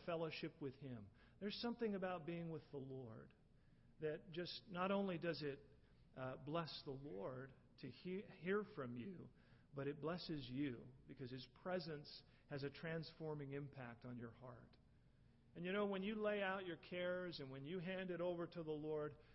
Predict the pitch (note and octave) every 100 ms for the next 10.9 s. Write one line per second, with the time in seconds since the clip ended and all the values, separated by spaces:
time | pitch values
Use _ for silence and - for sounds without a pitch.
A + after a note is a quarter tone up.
0 | - D#3+ E3 E3+ F#3 - F#3 E3 D3+ D3
1 | C3+ D3 C3+ B2+ C3+ B2+ D3+ G3 F3 D#3+
2 | C#3+ B2+ C3 C#3+ C3 - - - - -
3 | C3+ C#3+ C#3 C3 B2 C3 A#2+ F#3 F#3 E3+
4 | D3 F3+ - - D#3+ C#3+ - E3 D#3 D3+
5 | D3+ C#3+ D3 D3+ D3+ C3+ - G3+ F#3 -
6 | B2+ A#2 A#2+ C3 A#2 B2+ - - - D3
7 | C3+ A#2+ D3+ D#3 E3 B2+ A#2 - C#3 B2+
8 | A#2 A2+ A#2 A#2 G#2 - - - - C#3+
9 | C3 C#3 C3 C3 C3+ C#3 B2 C3 A2 A2
10 | - - - B2+ - - B2 A2+ B2